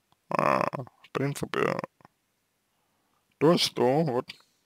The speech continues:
я хотел бы, на, наверное, вам, э,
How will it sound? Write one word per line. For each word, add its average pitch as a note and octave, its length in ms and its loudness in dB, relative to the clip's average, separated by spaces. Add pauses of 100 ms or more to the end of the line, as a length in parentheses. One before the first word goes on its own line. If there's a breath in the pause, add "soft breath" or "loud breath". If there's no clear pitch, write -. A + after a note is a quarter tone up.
(1400 loud breath)
я C3 240 6
хотел A#2+ 400 2
бы, B2+ 220 -2 (300)
на, A2+ 180 -4 (180)
наверное, B2 680 0 (580 loud breath)
вам, C3+ 420 4 (680)
э, G1+ 160 -4